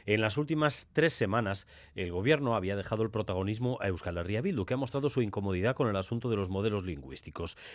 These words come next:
Bildarratz confiaba en que finalmente el acuerdo se mantuviera, pero no fue así. Y ahora el Ejecutivo está contando su versión. Lo primero, recordando que Euskal Herria Bildu estuvo en la génesis del pacto,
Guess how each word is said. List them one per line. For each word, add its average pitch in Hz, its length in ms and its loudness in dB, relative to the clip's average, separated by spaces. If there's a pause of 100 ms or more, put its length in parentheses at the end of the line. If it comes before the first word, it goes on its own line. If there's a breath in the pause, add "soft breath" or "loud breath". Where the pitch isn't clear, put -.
(160 loud breath)
Bildarratz 117 760 2 (360 soft breath)
confiaba 92 880 -2
en 90 220 -4
que 87 340 -4
finalmente 107 640 0 (100)
el 90 120 -2
acuerdo 117 560 2
se 90 260 -2
mantuviera, 90 540 0
pero 98 260 0
no 104 300 -2
fue 113 180 2
así. 120 300 2 (280 loud breath)
Y 113 120 4
ahora 185 140 10
el 202 60 6
Ejecutivo 170 460 0
está 165 160 0
contando 165 340 2
su 156 120 4
versión. 151 480 4 (280 soft breath)
Lo 135 240 4
primero, 117 500 4
recordando 101 520 0
que 131 60 2
Euskal 110 280 2
Herria 120 240 2
Bildu 131 240 0
estuvo 110 440 -2
en 92 120 -2
la 85 80 -2
génesis 131 440 0
del 120 160 0
pacto, 143 420 2